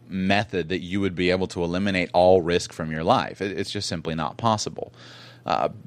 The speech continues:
but you will choose to deal with many of the risks in different ways. And there's two basic methods of treating risks. Uh, first, you have risk control,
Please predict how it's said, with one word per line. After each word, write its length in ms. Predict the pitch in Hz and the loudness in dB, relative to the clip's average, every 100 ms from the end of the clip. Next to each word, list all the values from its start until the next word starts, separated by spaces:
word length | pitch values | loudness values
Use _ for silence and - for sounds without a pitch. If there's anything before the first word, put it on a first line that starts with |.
| - - | -20 -18
but 240 | - 127 127 | 2 4 4
you 140 | 131 | 2
will 120 | 139 131 | 2 2
choose 320 | - 180 - | 0 -2 -4
to 80 | 104 | -6
deal 480 | 85 131 147 82 | -2 4 4 4
with 180 | 87 90 | 2 0
many 260 | 95 98 98 | 2 0 0
of 100 | 90 | -2
the 120 | 90 | -2
risks 380 | 80 90 - - | 0 0 -2 -4
in 80 | 87 | -2
different 300 | 80 - - | -2 0 4
ways. 300 | 101 76 80 | 4 4 0
And 60 | |
there's 140 | 117 117 | 0 0
two 200 | - 214 | 0 -2
basic 560 | 92 117 131 - 147 | 4 4 4 0 -4
methods 380 | 110 98 107 90 | -2 -4 -4 -6
of 100 | 90 | -8
treating 400 | - 101 87 80 | -6 -2 -2 -2
risks. 460 | 78 76 - - - - - - - - | -2 -2 -4 -12 -14 -16 -20 -20 -20 -6
Uh, 160 | - 85 | -2 0
first, 380 | - 147 160 151 | 4 4 4 2
you 80 | |
have 240 | 127 110 95 | 4 4 4
risk 420 | 104 123 127 - - | 2 2 2 -4 -10
control, 840 | 110 95 - 165 107 65 82 139 | -8 -6 0 4 4 4 -2 -6